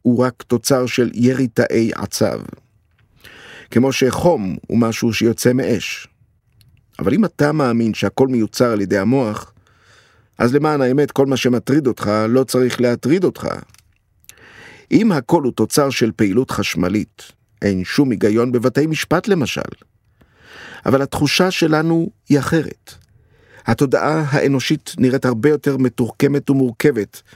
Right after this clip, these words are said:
מאשר רק תוצר של פעילות חשמלית.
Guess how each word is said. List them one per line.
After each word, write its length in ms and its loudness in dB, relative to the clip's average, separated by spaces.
מאשר 360 2
רק 260 0
תוצר 360 0
של 200 -2
פעילות 340 0
חשמלית. 540 -4